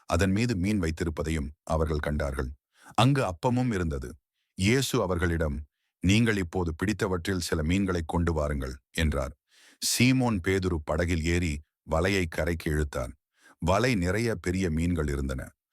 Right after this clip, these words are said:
அவற்றின் எண்ணிக்கை நூற்று ஐம்பத்து மூன்று.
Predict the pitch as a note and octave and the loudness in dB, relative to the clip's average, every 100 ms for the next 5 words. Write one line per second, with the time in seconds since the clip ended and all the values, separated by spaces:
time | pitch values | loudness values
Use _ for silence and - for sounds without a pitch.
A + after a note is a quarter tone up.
0 | _ - - G2+ G2+ G#2+ F#2 E2+ G2+ C3+ | _ -4 2 2 2 0 0 2 2 2
1 | C3+ A#2+ A2 F2+ G#2 F2 A2 G#2+ - F2 | 0 0 0 0 -2 -2 -2 -2 0 0
2 | G#2+ G2 E2+ F2+ E2 D#2 C2+ C2+ | 2 0 -2 -2 0 -2 -2 -6